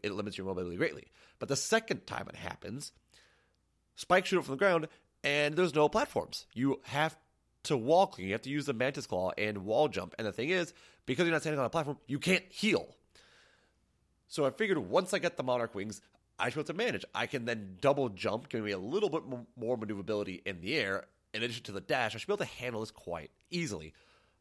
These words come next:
Still took me hours to get through. And at the very end of the trial, like, once I got to the second section where spikes shot up from the ground, and you had to deal with nothing but flying enemies, which I'm not good at aerial combat to begin with,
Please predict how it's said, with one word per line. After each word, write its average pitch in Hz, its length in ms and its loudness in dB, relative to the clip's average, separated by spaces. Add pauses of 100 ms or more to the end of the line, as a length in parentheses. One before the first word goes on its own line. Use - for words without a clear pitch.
(520)
Still - 640 6 (140)
took - 220 -2
me 127 160 0
hours 87 440 -8 (200)
to 123 100 -14 (180)
get 175 280 -2 (140)
through. - 280 -20 (720)
And 147 80 2
at 131 100 -6
the 123 60 -8
very 196 480 2
end 151 240 -2
of 110 140 0
the 107 40 -8
trial, 85 180 -4
like, 90 80 -6
once 156 240 0
I 220 60 2
got 151 260 2
to 151 60 -6
the 123 100 -2
second - 460 -2 (220)
section 107 400 -2
where 87 120 -6
spikes - 600 -2
shot 104 340 2
up - 140 -2
from 101 180 -6
the 123 80 -2
ground, 85 400 -2 (320)
and 110 100 0
you 107 60 0
had 131 80 2
to 131 80 4
deal 117 120 2
with 98 180 0
nothing 139 240 -2
but 131 160 0
flying 110 480 4
enemies, 90 380 -4
which 92 300 -2 (920)
I'm 269 280 8
not 277 280 2
good 156 180 8
at 147 160 4
aerial 123 340 4
combat 95 640 -2
to 110 80 0
begin 160 600 -4
with, 78 280 -4